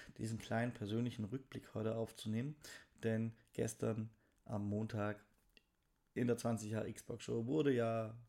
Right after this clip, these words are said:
ja, schon halbwegs überraschend der Halo Multiplayer veröffentlicht und, veröffentlicht. Und da habe ich dann natürlich mich dran zurückerinnert. Halo vier Multiplayer, der von vielen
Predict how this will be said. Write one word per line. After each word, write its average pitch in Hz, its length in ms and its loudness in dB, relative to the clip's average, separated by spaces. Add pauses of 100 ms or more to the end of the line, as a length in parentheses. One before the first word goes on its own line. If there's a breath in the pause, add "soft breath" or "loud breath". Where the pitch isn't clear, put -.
(480)
ja, 247 440 0
schon 185 440 -2 (220)
halbwegs - 640 -2
überraschend 123 680 -4
der 117 120 -4
Halo 117 240 2
Multiplayer 110 500 -4
veröffentlicht - 480 -8 (500 loud breath)
und, 120 340 6 (140)
veröffentlicht. 127 560 2
Und 123 120 0 (100)
da 127 280 2
habe 143 260 2
ich 151 100 -4
dann 151 160 2
natürlich 123 560 -2 (540 loud breath)
mich 117 200 0
dran 120 220 0
zurückerinnert. 110 680 0 (800)
Halo 123 300 2
vier 123 340 0
Multiplayer, 117 720 0 (160)
der 127 120 2
von 117 180 -4 (180)
vielen 127 420 0